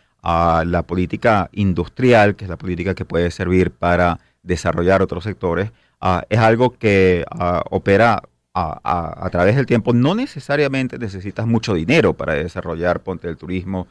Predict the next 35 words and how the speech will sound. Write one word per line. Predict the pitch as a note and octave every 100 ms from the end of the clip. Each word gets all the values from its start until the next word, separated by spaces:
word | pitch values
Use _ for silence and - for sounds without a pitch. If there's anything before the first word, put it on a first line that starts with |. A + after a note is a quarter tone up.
| _ _ -
o | F2+ F2
para | E2+ F2
desarrollar | E2+ E2+ E2+ E2+ E2+ F2
otras | - G2 F2+
industrias | F2 E2 F2+ F#2
en |
las | F2+
que | -
el | E2
país | D#2 E2
puede | F#2+ F2
ser | E2+
competitivo. | - E2 E2 E2 C3+ D#2 - _ _ -
Ah, | F2 E2+ E2+ F2 -
ahí | F#2+ F#2+ G#2
a | A#2
veces | A#2+ A2+ B2+
hay, | A#2+ A2+ A#2 A2+ _ -
ah, | G#2 -
el | G2+
efecto | F#2 F#2+ -
contrario, | A2+ F#2+ G#2 G#2 F#2
lo | E2
que | D#2
en | D#2+
economía | E2 F2 F2
se | A#2
llama | F#2+ F#2+
la | G2+
enfermedad | F#2 F2 E2 E2
holandesa, | F2+ F#2+ F#2+ E2
que | D#2 D#2
es |
que | -
cuando | E2+ G2 E2+ E2 E2